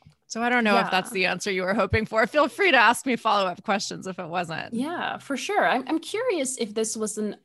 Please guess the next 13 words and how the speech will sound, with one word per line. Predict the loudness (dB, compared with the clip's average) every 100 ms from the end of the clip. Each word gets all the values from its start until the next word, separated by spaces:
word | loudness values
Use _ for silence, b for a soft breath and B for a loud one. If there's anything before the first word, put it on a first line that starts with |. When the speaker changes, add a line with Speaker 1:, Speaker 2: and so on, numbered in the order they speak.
| 2
Speaker 2:
obvious | 4 4 0 -4 -4 -10
choice | -10 -6 -6 -6 -8
for | -10
you | -8 -8
to | -8
go | -6 -4 -4
into | -6 -8
this, | -6 -6 -6 -10 -10 B B B B
this | -6 -4 -4 -10 -20 -6
kind | -6
of | -6
field, | -6 -4 -2 -2 -4 -4
or | 0 2 4 2